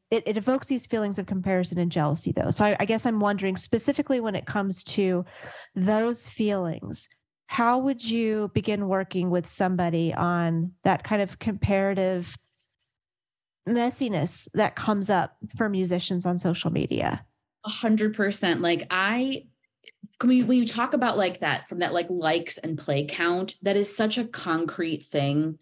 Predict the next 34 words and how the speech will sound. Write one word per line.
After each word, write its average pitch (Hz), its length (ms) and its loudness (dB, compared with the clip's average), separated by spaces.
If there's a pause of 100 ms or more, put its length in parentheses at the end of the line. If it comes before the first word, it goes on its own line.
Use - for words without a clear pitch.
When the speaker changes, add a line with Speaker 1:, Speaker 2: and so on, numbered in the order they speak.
Speaker 1:
Mm-hmm. 202 140 -2 (100)
Speaker 2:
That 196 360 -6
is, 190 220 -4 (100)
I'm 185 160 -2
just 190 200 0
thinking 175 420 0
of, 156 160 0
like, 143 420 -2 (1040)
that's 214 180 0
gotta 226 160 0
be 202 100 2
so 185 200 0
difficult 156 560 -6
for 170 80 -6
people 165 320 -2
to 147 100 0
sit 143 280 -2
with, 147 200 0
of, 143 120 0
like, 135 200 0
it's 156 160 -4
just 214 240 0
this 214 200 0
black 165 440 0
and 226 140 4
white 185 260 0
figure 165 380 0
sitting 170 320 -2
in 170 80 -2
front 170 180 -2
of 156 100 -2
your 147 120 -2
face, 147 460 0
right? 151 320 0